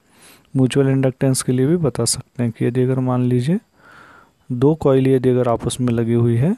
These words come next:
और एक coil की वजह से दूसरे coil के यदि अगर magnetic flux में यदि अगर changes होता है, तो वो कहलाता है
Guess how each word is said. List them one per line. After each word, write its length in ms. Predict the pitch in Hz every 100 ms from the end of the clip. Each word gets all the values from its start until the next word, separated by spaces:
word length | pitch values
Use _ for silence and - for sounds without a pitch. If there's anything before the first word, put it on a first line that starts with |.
| -
और 140 | 123 123
एक 140 | 135
coil 280 | - 123 120
की 140 | - 127
वजह 240 | 123 123
से 220 | - 180 226 _ - - _ -
दूसरे 320 | 135 - 143
coil 260 | 131 123 123
के 100 | 131
यदि 140 | 127
अगर 160 | 127 123
magnetic 400 | 120 120 117 120
flux 380 | 123 120 -
में 60 | 123
यदि 120 | 117
अगर 140 | 120 113
changes 440 | 120 117 117 -
होता 220 | 120 -
है, 180 | 123 170 - - - - _
तो 80 | 123
वो 140 | 120
कहलाता 540 | 113 117 117 113 - 120
है 200 | 135